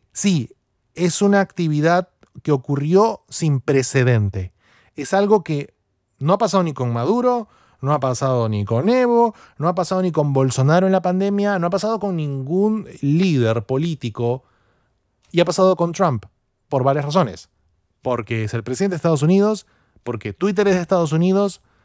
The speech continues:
porque ha sido reiterada la acción de Trump, pero Twitter tiene reglas claras de cómo lidiar con este tipo de cuentas y cerrar la cuenta no está. O sea,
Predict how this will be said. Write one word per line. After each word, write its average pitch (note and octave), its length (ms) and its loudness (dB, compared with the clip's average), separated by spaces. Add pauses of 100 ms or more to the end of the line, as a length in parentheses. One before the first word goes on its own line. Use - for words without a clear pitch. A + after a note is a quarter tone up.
(200)
porque C3+ 240 -4
ha C#3 40 -2
sido E3 260 2
reiterada C3+ 640 0
la G3+ 60 0
acción F#3 200 -4
de F3+ 80 0
Trump, F#3+ 380 -2 (600)
pero D#3 440 0 (260)
Twitter E3 320 2
tiene E3 220 2
reglas E3 340 2
claras F3 300 0
de C#3 100 -2
cómo E3 280 0
lidiar D3 480 0
con A#2+ 160 -4
este A2+ 160 -8
tipo C3 240 -4
de C#3 80 0
cuentas A3+ 460 -2 (360)
y C#3+ 220 -2
cerrar C#3 560 0
la G#3 140 0
cuenta G#3+ 420 -2
no C#3 320 0
está. F#2+ 440 -8 (1200)
O D3+ 40 -10
sea, D3 260 -2